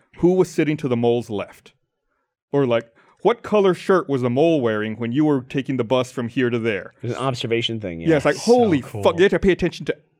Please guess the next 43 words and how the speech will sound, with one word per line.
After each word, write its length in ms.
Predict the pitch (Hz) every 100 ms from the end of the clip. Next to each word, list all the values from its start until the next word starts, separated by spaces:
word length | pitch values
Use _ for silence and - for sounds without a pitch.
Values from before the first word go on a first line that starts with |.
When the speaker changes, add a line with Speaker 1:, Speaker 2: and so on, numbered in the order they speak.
| _
Speaker 1:
everything. 720 | 165 165 143 139 127 110 95
Speaker 3:
Fucking 460 | - 113 107 113 107
cool. 220 | - 131
Speaker 1:
Everything 800 | 202 220 180 185 - 147 113 107 - -
in 140 | 147
that, 240 | 131 117 _
in 80 | 147
that 140 | 131 123
fucking 240 | 127 131
show. 380 | - 127 98 98 -
Speaker 3:
I 100 | 156
don't 160 | 220 208
remember 220 | 170 135
Speaker 1:
There 140 | 175
it 60 | 226
Speaker 3:
everything 40 |
Speaker 1:
is, 80 | 214
that's 120 | 190 185
Speaker 3:
about 80 |
it, 60 | 180
but 100 | 151
I 40 |
Speaker 1:
Anderson 120 | 143 143
Speaker 3:
remember 140 | 156 165
Speaker 1:
Cooper. 40 |
Speaker 3:
fucking 120 | 151 262
Speaker 2:
But 80 |
I 60 | 208
will 120 | 214
Speaker 3:
loving 120 | 294 247
Speaker 2:
say 80 |
Speaker 3:
it. 60 | 226
Speaker 2:
this. 360 | 202 - - -
Speaker 3:
Oh! 800 | 170 214 226 226 226 190 123 - _ -
Speaker 2:
I 60 | 165
will 160 | 214
say 140 | - 196
this. 100 | 156
Speaker 3:
Silver 200 | 151 110
Fox. 840 | - - - - - - - - _ _ _ - _ _ _ -
Speaker 2:
As 380 | 160 190 233 196
that 260 | 208 190
show 720 | - - 175 160 139 127 117